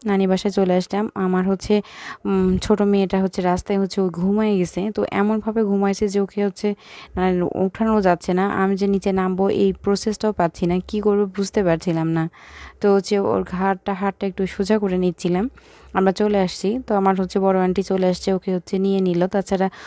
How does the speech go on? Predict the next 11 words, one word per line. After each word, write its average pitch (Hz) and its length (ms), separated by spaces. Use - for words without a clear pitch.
ওকে 202 200
না 190 180
নিলে 185 260
হচ্ছে 185 260
আমি 185 140
নামতে 185 320
পারবো 175 320
না। 175 200
আর, 180 360
আহ, 175 340
মানে 185 280